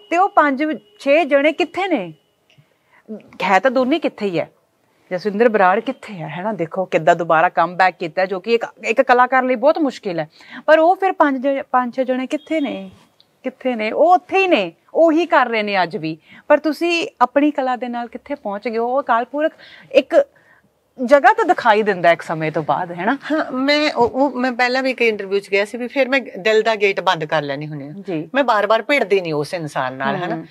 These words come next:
Speaker 2: ਵੀ ਸਮਾਂ ਆਉਣ ਦੇ, ਆਪਣੇ ਆਪ ਪਤਾ ਲੱਗ ਜਾਊ, ਗਲਤ ਕੌਣ ਆ, ਸਹੀ ਕਿਉਂ। ਹਾਲਾਂਕਿ ਮੇਰੇ ਕੋਲ ਸਾਰਾ ਕੁਛ ਪਿਆ,
Speaker 1: ਹੂੰ।
Speaker 2: ਮੈਂ ਉਹਨਾਂ ਛੇਆਂ ਸੱਤਾਂ ਨੂੰ ਬਿਠਾ ਕੇ ਦਿਖਾ ਸਕਦੇ ਹਾਂ
Speaker 1: ਜੀ।
Speaker 2: ਵੀ "ਦੇਖੋ ਜੀ,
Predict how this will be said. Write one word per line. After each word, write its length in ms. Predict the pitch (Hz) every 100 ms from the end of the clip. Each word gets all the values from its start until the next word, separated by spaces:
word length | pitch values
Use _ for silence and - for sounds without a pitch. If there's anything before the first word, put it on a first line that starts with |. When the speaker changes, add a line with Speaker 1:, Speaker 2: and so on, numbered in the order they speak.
| _ _ -
Speaker 2:
ਵੀ 120 | 180
ਸਮਾਂ 340 | 160 160 151 156
ਆਉਣ 180 | 165
ਦੇ, 160 | 196 269 _ _
ਆਪਣੇ 220 | 160 - 302
ਆਪ 60 | -
ਪਤਾ 200 | 277 269
ਲੱਗ 100 | 233
ਜਾਊ, 140 | 226 233 _ -
ਗਲਤ 200 | 208 214
ਕੌਣ 200 | 208 220
ਆ, 60 | 226
ਸਹੀ 200 | 202 220
ਕਿਉਂ। 180 | 220 226 - - -
ਹਾਲਾਂਕਿ 260 | 247 349
ਮੇਰੇ 180 | 330 269
ਕੋਲ 160 | 302 302
ਸਾਰਾ 260 | - 240
ਕੁਛ 180 | 415 427
ਪਿਆ, 280 | - 202 208 -
Speaker 1:
ਹੂੰ। 260 | 196 170 165 -
Speaker 2:
ਮੈਂ 280 | 208 233 262
ਉਹਨਾਂ 280 | 247 269 339
ਛੇਆਂ 240 | - 262
ਸੱਤਾਂ 260 | 269 262 285
ਨੂੰ 80 | 262
ਬਿਠਾ 260 | 208 202
ਕੇ 120 | 208 214 170 _ _ _ _ _ _ 190
ਦਿਖਾ 380 | 208 - 240 294
ਸਕਦੇ 380 | 240 165 156
ਹਾਂ 80 | 151 -
Speaker 1:
ਜੀ। 300 | 202 196 165 - -
Speaker 2:
ਵੀ 80 | 226
"ਦੇਖੋ 280 | 214 226 254
ਜੀ, 240 | 277 254